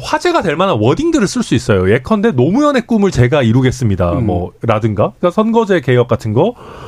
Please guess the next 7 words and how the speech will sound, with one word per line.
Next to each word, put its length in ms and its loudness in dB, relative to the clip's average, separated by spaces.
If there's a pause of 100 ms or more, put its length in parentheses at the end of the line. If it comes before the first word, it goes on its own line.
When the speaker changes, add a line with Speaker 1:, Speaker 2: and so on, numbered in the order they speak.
(100)
Speaker 1:
어, 100 2
대통령 380 0
시의적절하게 540 0
잘 180 0
던지셨고, 760 0
의장께서도, 1400 0
국회의장도 800 0